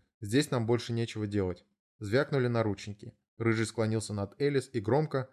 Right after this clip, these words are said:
немного наигранно, как ей показалось, произнес: "Не вздумай дергаться, давай ручки. И радуйся, что дядя Горбун добрый.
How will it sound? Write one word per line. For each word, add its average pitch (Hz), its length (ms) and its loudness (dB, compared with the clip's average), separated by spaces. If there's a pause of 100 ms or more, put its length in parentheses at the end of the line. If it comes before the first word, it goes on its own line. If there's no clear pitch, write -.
(140)
немного 110 380 2
наигранно, 127 560 0
как 107 180 -4
ей 113 100 -2
показалось, 107 520 -2
произнес: 101 580 -2 (480)
"Не 113 140 4
вздумай 139 320 4
дергаться, 117 480 0
давай 120 260 6
ручки. - 400 -2 (380)
И 110 80 -2
радуйся, 110 400 2
что - 180 -6
дядя 101 260 0
Горбун 107 400 0
добрый. 95 380 0